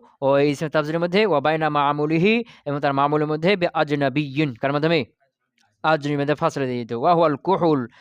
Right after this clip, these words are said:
আর ফাসলাটা কি হইতো? আজনবীটাকে কুহুল। কুহুল মুবতাদা, আর খবর আর খবরের মামুল মধ্যে ঢুকে গেছে না? আস-, ফাসল বিল আজনবী। বুঝে গেছে না? তা বলছে এটা ঠিক আছে, যে তারকিব ঠিক আছে।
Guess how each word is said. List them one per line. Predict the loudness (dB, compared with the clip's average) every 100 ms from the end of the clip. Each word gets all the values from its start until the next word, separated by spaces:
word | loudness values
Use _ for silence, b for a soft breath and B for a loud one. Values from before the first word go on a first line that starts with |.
| b b
আর | -2 0 -2
ফাসলাটা | -6 -4 -2 0 0
কি | 2 0
হইতো? | 2 0 0 -4 _ _ _
আজনবীটাকে | -2 0 0 0 0 2 0 -2 _ _ _
কুহুল। | -2 0 -2 -6 _ _ _ -4
কুহুল | 0 2
মুবতাদা, | 0 0 0 0 -2 -6 b b
আর | -2
খবর | 2 2 4 2
আর | 2
খবরের | 0 0 2
মামুল | 2 2
মধ্যে | 0 0
ঢুকে | 2 2
গেছে | 2 2
না? | 2 0 -4 b b -10
আস-, | -4 -4 -6
ফাসল | -8 -6 -2
বিল | 0 -2 -6 _ -4
আজনবী। | -4 -4 -6 -8 -12 -16 -20 _ _ _ _ _ _ -8
বুঝে | -4
গেছে | -4 -2
না? | -2 -2 -8 _ b b
তা | -2
বলছে | -2 -2
এটা | -2 0 0
ঠিক | 0 0 0
আছে, | 0 0
যে | 0
তারকিব | 0 0 -2
ঠিক | -2
আছে। | -2 2